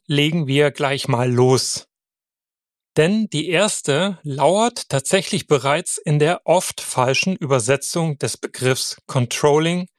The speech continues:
ins Deutsche. Klingt erstmal wie kontrollieren, ist's aber überhaupt nicht. To control im Englischen meint nämlich steuern beziehungsweise beeinflussen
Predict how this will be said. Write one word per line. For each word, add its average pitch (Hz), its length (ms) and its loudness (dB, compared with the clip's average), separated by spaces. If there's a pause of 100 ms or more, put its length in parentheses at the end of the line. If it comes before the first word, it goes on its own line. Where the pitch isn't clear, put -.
(220)
ins - 300 -6
Deutsche. - 360 -2 (1700)
Klingt 220 320 0
erstmal 160 640 0
wie 151 120 -2
kontrollieren, 165 920 0 (480)
ist's - 520 -2 (140)
aber 147 220 4
überhaupt 147 340 2
nicht. - 320 -10 (600)
To 185 140 0
control 170 1000 0
im 147 220 -2
Englischen 196 720 0 (380)
meint 147 520 0
nämlich 147 580 -2
steuern 147 560 2
beziehungsweise 143 640 0
beeinflussen 151 920 -2